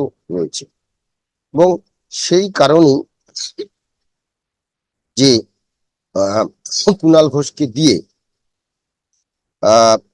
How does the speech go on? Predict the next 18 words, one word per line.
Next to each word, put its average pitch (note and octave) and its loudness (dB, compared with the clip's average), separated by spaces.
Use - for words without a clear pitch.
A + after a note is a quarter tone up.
এই, E3 -2
এই, F#3+ -2
এই, F3 -2
এই E3+ -2
জিনিসগুলো D#3 -4
করিয়ে C3 -6
দলের C#3 -2
নিয়ন্ত্রণ D3+ -2
নিতে D3 -8
চাইছেন, C#3+ -6
এটাও E3 -6
কিন্তু D3 -8
তৃণমূলের C#3 -4
অন্দরে B2+ -4
একটা G#2+ -6
প্রশ্ন A2+ -12
উঠছে। - -8
যদিও G3+ -2